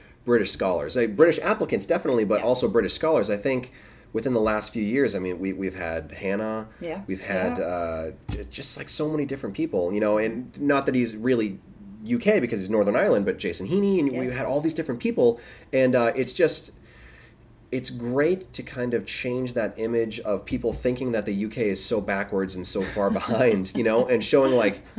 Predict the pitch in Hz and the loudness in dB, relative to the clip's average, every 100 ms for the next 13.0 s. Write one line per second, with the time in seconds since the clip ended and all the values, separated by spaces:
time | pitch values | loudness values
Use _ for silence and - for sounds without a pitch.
0 | - 120 107 127 139 160 139 110 104 113 | -6 2 4 2 2 2 6 6 6 6
1 | 104 95 104 98 98 90 92 95 87 - | 4 2 0 0 0 -2 0 0 0 -2
2 | 107 92 92 98 92 107 107 101 107 101 | 0 0 -2 -6 0 2 2 2 0 2
3 | 98 92 92 113 107 107 98 92 - - | 2 0 -2 -4 -4 0 0 0 -6 -16
4 | - 107 98 - - - - - 92 90 | -6 -4 -4 -6 -10 -10 -12 -4 -2 0
5 | 92 98 95 95 95 - 95 92 - 98 | 0 0 0 0 -2 -4 -6 -6 -4 -4
6 | 95 131 127 113 107 107 104 98 92 98 | 0 2 2 0 -2 -4 -4 -4 -6 -2
7 | 95 87 82 - 92 98 92 92 92 104 | -2 -2 -6 -8 -2 -2 -2 -2 -2 0
8 | 139 - - - - 117 104 107 113 143 | -2 -4 -16 -16 -4 -2 0 0 2 2
9 | 151 139 143 101 95 85 92 98 85 90 | 4 4 4 2 0 -2 2 0 2 -4
10 | 82 78 73 65 - - - - 82 80 | -4 -8 -10 -12 -16 -20 -18 -12 -8 -8
11 | 73 - - 78 76 78 220 214 175 147 | -8 -12 -14 -14 -12 -10 -10 -10 -10 -12
12 | - 156 - 185 226 226 214 196 185 170 | -10 -10 -8 -8 -6 -4 -4 -2 -4 -6